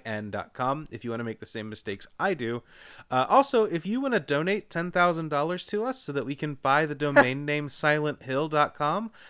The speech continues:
Speaker 1: uh, it would be very appreciated. I would love it, and I'd love to be able to say that, um, you can go to silent hill dot com to donate to us. Um, other than that, we have a Redbubble shop that should be listed in the, uh, description for the s-,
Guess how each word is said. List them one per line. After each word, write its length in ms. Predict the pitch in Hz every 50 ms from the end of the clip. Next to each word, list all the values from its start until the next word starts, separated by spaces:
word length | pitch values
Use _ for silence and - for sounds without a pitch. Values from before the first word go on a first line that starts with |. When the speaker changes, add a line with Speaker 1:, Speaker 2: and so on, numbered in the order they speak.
| - - _ -
Speaker 1:
uh, 180 | 127 127 127 -
it 80 | 151 170
would 140 | 190 190
be 160 | 175 208 202 180
very 340 | 143 143 160 165 165 156
appreciated. 720 | 156 147 - - 123 113 - - 110 101 95 92 90 90 - -
I 220 | - - 127 131 123
would 180 | 123 123 113
love 180 | 143 170 180 165
it, 140 | 175 170 - -
and 80 | - 131
I'd 140 | 131 127
love 180 | 139 139 139 135
to 60 | 135
be 100 | 131 135 135
able 160 | 127 127 120
to 60 | 117
say 300 | - - 135 127 127 123
that, 200 | 113 113 107 104 - - - - - - - -
um, 380 | - 113 117 117 113 113 107 101 - -
you 140 | - 120 110
can 180 | - 127 120
go 160 | 110 117 117 113
to 80 | 110 107
silent 360 | - 135 123 120 120 95 107
hill 160 | 117 113 110
dot 200 | 110 104 101 -
com 280 | - - 110 104 98 98
to 80 | 98
donate 400 | 92 101 95 90 90 90 82 - -
to 180 | - 90 85 85
us. 220 | 85 - - - - - - - - - - - - -
Um, 260 | 104 113 110 113 107 - _ _ _ _ -
other 160 | 240 254 233
than 100 | 202 202
that, 180 | 208 214 214 -
we 80 | 180 175
have 100 | 147 139
a 20 |
Redbubble 420 | 143 165 175 160 170 170 160 160
shop 340 | 151 - - 160 165 160 - -
that 140 | 135 127
should 200 | - - 147 139
be 100 | 131 135 127
listed 320 | 131 127 - - - 120 117
in 100 | 113 113
the, 160 | 113 110 110
uh, 100 | 104 104
description 420 | 104 - - - - - - 127 117
for 140 | - 127
the 80 | 110 113
s-, 120 | - -